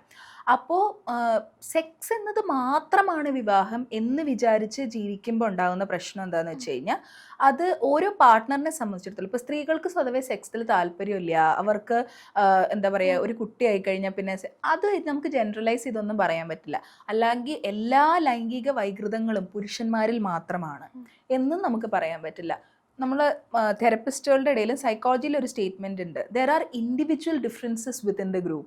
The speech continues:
Speaker 1: എന്ന്.
Speaker 2: ഉം.
Speaker 1: അതായത് ഒരു, ട്ര-, ഒരു കാര്യം നമ്മൾ ജനറലൈസ് ചെയ്ത് പറയുകയാണെങ്കിലും വ്യക്തിഗതമായ അതില് താൽ-, ആ, എന്താ പറയാ, വ്യത്യാസങ്ങൾ വരും. For
Speaker 2: ഉം.
Speaker 1: instance, ആ, ഇപ്പൊ ഞാൻ ഡിപ്രഷന്റെ സിംറ്റംസ് ഞാൻ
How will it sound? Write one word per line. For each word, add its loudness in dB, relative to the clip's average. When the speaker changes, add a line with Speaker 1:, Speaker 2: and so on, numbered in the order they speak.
Speaker 1:
എന്ന്. -12
Speaker 2:
ഉം. -4
Speaker 1:
അതായത് 6
ഒരു, 2
ട്ര-, 4
ഒരു 8
കാര്യം 4
നമ്മൾ -2
ജനറലൈസ് -2
ചെയ്ത് -2
പറയുകയാണെങ്കിലും -2
വ്യക്തിഗതമായ 0
അതില് 0
താൽ-, 0
ആ, -2
എന്താ 0
പറയാ, 0
വ്യത്യാസങ്ങൾ 0
വരും. -2
For 2
Speaker 2:
ഉം. 0
Speaker 1:
instance, -8
ആ, 0
ഇപ്പൊ -4
ഞാൻ -4
ഡിപ്രഷന്റെ -2
സിംറ്റംസ് -2
ഞാൻ -2